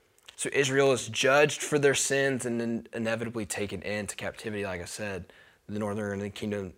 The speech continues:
northern and southern kingdoms both were taken into captivity. <clears throat> Excuse me.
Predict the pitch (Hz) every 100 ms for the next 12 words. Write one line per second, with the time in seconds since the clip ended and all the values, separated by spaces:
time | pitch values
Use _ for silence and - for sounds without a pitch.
0 | - 120 131 131 127 117 127 117 123 113
1 | 98 104 - 120 104 - - - - _
2 | - - 120 110 104 101 - 90 - 117
3 | 98 82 - _ - - 180 131 101 -
4 | - 147 104